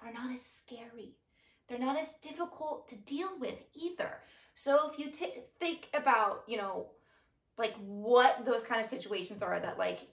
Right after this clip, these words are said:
really stress you out and stuff like that, and that you struggle with, what is something, one tiny thing that you could do that would change s-, that situation a bit? Like, let's say,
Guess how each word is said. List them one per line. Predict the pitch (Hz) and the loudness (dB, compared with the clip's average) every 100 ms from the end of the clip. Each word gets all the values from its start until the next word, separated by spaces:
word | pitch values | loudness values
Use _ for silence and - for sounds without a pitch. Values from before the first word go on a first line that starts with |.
| - | -16
really | 180 196 202 208 190 175 175 175 180 _ _ - | -8 -4 -2 -4 -6 -6 -4 -6 -8 _ _ -14
stress | - - 254 - | -6 0 0 0
you | 190 | -2
out | 180 - - - - | 2 2 -2 -14 -14
and | |
stuff | 208 214 170 | -8 -6 -4
like | 180 | -6
that, | - 175 - | -4 -4 -4
and | 185 | -6
that | 196 208 | -8 -8
you | 202 | -12
struggle | 196 - 294 311 240 | -14 -2 2 4 4
with, | 185 170 202 254 - _ _ _ _ _ | 0 -2 -2 -6 -16 _ _ _ _ _
what | 196 214 254 | -4 4 4
is | 330 349 | 4 0
something, | 339 320 311 311 247 | -2 -2 -2 -2 -2
one | 190 226 330 381 | 2 6 6 2
tiny | - - 277 320 349 330 | -6 6 8 8 4 -2
thing | - 269 294 | 0 0 2
that | 269 220 | 0 -2
you | 214 | -4
could | 247 311 208 | -6 -8 -8
do | 180 180 269 381 427 - _ - | -2 0 0 0 -4 -8 _ -4
that | 240 233 | 4 4
would | 254 - | 4 2
change | - - 254 269 285 277 - _ _ - | -2 -2 2 4 4 2 -4 _ _ -20
s-, | - - | -20 -4
that | - 226 226 | 6 6 6
situation | 233 - 226 202 196 214 | -2 -2 0 0 0 -4
a | |
bit? | 190 175 | -2 -2
Like, | 202 196 269 | 0 -2 2
let's | 285 - | 2 0
say, | 262 226 226 220 | 0 2 2 -2